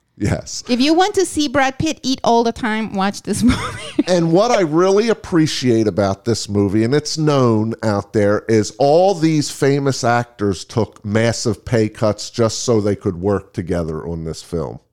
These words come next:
Speaker 2: Yeah.
Speaker 1: There is a lot of big names in this. And
Speaker 2: Yeah.
Speaker 1: it's so fun and interesting the way they interact with each other. And the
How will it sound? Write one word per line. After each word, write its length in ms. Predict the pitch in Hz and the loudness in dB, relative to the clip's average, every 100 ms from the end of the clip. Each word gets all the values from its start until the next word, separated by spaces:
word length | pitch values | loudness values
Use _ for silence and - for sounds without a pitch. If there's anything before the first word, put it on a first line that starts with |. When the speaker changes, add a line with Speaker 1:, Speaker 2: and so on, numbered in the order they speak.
| - | -2
Speaker 2:
Yeah. 480 | 202 185 170 170 165 | 0 2 0 -4 0
Speaker 1:
There 200 | 120 117 123 | 2 2 2
is 180 | 113 98 | 0 2
a 80 | |
lot 360 | 101 104 104 98 | 0 2 2 0
of 200 | 87 73 | -2 0
big 380 | 113 110 107 95 | 2 4 2 0
names 1000 | 98 98 95 90 85 80 - - - - - | 0 2 0 -2 -4 -8 -8 -12 -14 -16 -12
in 160 | 82 | -8
this. 520 | 82 80 76 73 - - | -4 -4 -4 -4 -6 -4
And 200 | 90 180 | 0 2
Speaker 2:
Yeah. 420 | 180 180 170 151 - _ _ _ _ - | 2 2 0 -4 -10 _ _ _ _ -2
Speaker 1:
it's 240 | 123 - | 0 0
so 420 | - - 165 170 160 | -2 2 4 4 2
fun 600 | - - 143 139 135 127 | -2 -2 2 4 4 4
and 200 | 123 120 - | 2 0 0
interesting 840 | 127 120 - 113 - 117 110 110 | 0 0 -2 -2 -2 -2 0 0
the 100 | 98 | 0
way 340 | 95 107 104 | 0 2 2
they 220 | 104 98 101 | 2 0 -2
interact 760 | 107 107 104 98 98 92 - | -2 0 0 0 -2 -4 -4
with 200 | 98 - | -4 -2
each 220 | 104 - | -4 0
other. 300 | 98 95 92 - _ _ _ - | 0 0 -4 -8 _ _ _ 0
And 240 | 202 233 | 0 2
the 160 | 196 | 0